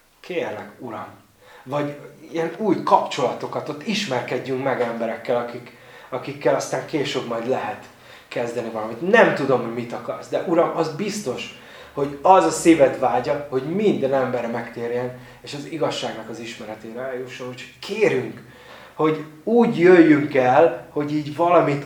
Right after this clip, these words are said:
ott csináltál. Uram, nagyon-nagyon kérlek. Csak érd el, érd el Győrt, Uram. Érd el Győrt.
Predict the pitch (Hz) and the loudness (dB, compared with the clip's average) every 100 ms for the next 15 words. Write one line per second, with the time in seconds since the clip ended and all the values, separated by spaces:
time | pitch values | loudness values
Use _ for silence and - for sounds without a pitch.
0 | - 135 123 - 160 139 113 110 - 131 | -6 -6 -6 -4 -4 -2 -4 -6 -6 -8
1 | 139 110 - 151 156 170 175 202 170 123 | -8 -10 -16 -10 -8 -4 -2 0 0 -2
2 | 120 123 117 113 - 120 - - - - | -4 -6 -6 -12 -16 -16 -18 -20 -20 -20
3 | _ _ _ _ _ _ - - - - | _ _ _ _ _ _ -20 -20 -20 -14
4 | 156 165 139 123 113 107 107 - - - | -6 -4 -4 -6 -6 -6 -10 -18 -20 -20
5 | _ 143 147 131 117 107 - 131 120 113 | _ -6 -4 -4 -6 -8 -10 -8 -8 -8
6 | - - - - - _ 190 220 202 - | -12 -16 -18 -20 -20 _ -10 -8 -8 -10
7 | - - 123 113 | -14 -10 -8 -8